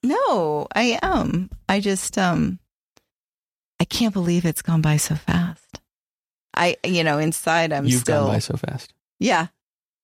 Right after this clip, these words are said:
Speaker 1: I've gone by so fast. I miss, I, I've missed, I mean, a whole nother conversation.
Speaker 2: You haven't noticed some of you.
Speaker 1: I, I've missed some of me doing all the other things.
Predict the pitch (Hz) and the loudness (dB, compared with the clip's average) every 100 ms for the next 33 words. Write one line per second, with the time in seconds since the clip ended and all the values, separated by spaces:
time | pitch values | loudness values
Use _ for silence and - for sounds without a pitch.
0 | _ 170 180 - 175 170 165 165 - 165 | _ 0 0 0 0 0 0 0 -2 -2
1 | - 175 175 - - - _ - 175 175 | 0 0 0 -4 -8 -12 _ 0 2 2
2 | 185 - - 170 160 - - 160 160 170 | 2 -2 0 0 0 -2 0 0 0 -2
3 | 202 - - - _ _ _ _ _ _ | 0 -2 -6 -12 _ _ _ _ _ _
4 | _ - 170 143 - _ - - 170 151 | _ -2 0 0 -4 _ -4 0 2 2
5 | 131 - - 151 - - 143 190 - - | 0 -4 0 0 0 0 0 0 -2 -4
6 | - _ _ _ - 127 127 120 104 117 | -6 _ _ _ 0 2 2 0 0 2
7 | 107 - 104 104 92 107 95 98 _ _ | 0 -2 0 0 0 0 0 -2 _ _
8 | _ 151 151 - - 143 147 _ 170 175 | _ -2 -2 -2 -2 -2 -2 _ -2 0
9 | - - - - - - - - - - | 0 -2 -4 -2 -2 -2 -2 -2 0 -2
10 | - - _ _ _ _ - 160 170 151 | -8 -14 _ _ _ _ -2 2 2 2
11 | 143 139 165 143 - 160 - - - - | 0 0 0 0 0 -2 -2 -2 -2 -8
12 | - - | -12 -20